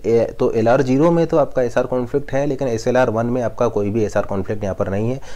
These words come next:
अब चूँकि ये ग्रामर आपका एस एल आर वन है तो ये ग्रामर आपका एल ए एल आर वन भी होगी, और ये ग्रामर आपका सी एल आर वन या आप बोल सकते हैं कि एल आर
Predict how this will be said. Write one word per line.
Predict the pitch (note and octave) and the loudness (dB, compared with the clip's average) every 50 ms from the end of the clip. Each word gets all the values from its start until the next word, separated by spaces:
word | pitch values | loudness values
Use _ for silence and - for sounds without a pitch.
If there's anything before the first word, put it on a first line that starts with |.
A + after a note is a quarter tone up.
| - - - | -10 -4 -4
अब | G#2 G2+ - - | -4 -4 -2 -4
चूँकि | A#2+ A2+ A2 C3+ | -4 -2 0 4
ये | C#3 C#3+ | 4 4
ग्रामर | B2+ B2 A#2+ A#2+ B2 C3 C3 | 4 4 4 4 4 4 2
आपका | B2 - - C3 | 2 2 2 0
एस | A#2+ G#2+ - | 0 2 2
एल | B2 A#2 | 2 2
आर | B2+ C3 B2 | 2 2 2
वन | B2+ C3+ C3 C3 | 2 2 0 0
है | C#3+ D3+ D3 - - - - - - | -2 -4 -6 -10 -14 -16 -16 -8 -4
तो | A#2 | 0
ये | A2+ A#2+ A#2 | 0 2 2
ग्रामर | A2+ A2 G#2+ G#2+ G#2+ A#2 A#2+ A#2+ | 2 2 0 0 0 0 0 2
आपका | A2+ A2 G#2+ - - - A#2+ A#2+ A#2+ A2+ - - - - - - - - - | 0 0 -2 -2 0 2 2 2 2 0 -2 -10 -16 -16 -16 -16 -14 -6 -2
एल | G#2+ G#2+ A2 A2+ G#2+ | 0 2 2 0 0
ए | - - G#2+ A2 A2 G#2+ G#2 F#2 - - | 0 0 2 2 4 2 2 0 -2 -2
एल | G2+ G#2+ A2 G#2+ | 0 0 0 0
आर | - G#2 G#2 G#2 G2 - - - - | 0 2 2 2 0 -2 -6 -8 -10
वन | F#2+ F#2+ F#2+ G2 G2 G#2 | -8 -2 -2 0 0 0
भी | G#2 B2 C3+ C3 | 2 2 2 4
होगी, | A#2+ C3 C3 C3+ D3 D#3 D3+ | 4 2 4 4 4 2 2
और | - - A2 A2 A2 | 0 0 2 2 2
ये | G#2 G#2+ A#2 A2+ | 4 2 2 2
ग्रामर | G#2+ A2 G#2 G2+ G2+ G2 G2 G#2+ G#2+ | 2 2 2 2 2 2 2 2 2
आपका | G2+ F#2+ - - - A2+ A2 A2 A2 G#2+ F2 F2+ - | 2 0 0 0 0 2 2 4 2 2 -2 -4 -8
सी | - - - - A2 G#2 G#2+ G#2 | -10 -12 -6 -2 0 0 2 2
एल | G#2 G2+ G2+ | 2 2 4
आर | G2 G2+ A#2 C3+ D3 D3 - - - - - - - - - | 4 4 4 2 0 -6 -14 -16 -18 -18 -18 -20 -20 -16 -12
वन | G2+ F#2+ G2+ A2+ C3 C#3+ C#3+ - | -4 0 2 2 2 2 -2 -4
या | A2+ G#2 A2 G#2 | -2 -2 0 0
आप | G#2+ G#2 - G#2 | 0 -2 -2 0
बोल | G#2+ G#2+ G#2+ G2+ | 0 0 2 2
सकते | A2+ G#2+ - - A2 | 0 -2 -2 -4 -4
हैं | G#2+ G#2 A2 A2+ | -2 -2 -2 -4
कि | A2 - B2+ G#2 F#2+ G#2 | 0 -2 0 2 2 2
एल | G#2 G#2 G2 | 2 2 2
आर | D#2+ F#2+ G#2 C3+ D#3+ E3+ | 2 4 2 2 0 -2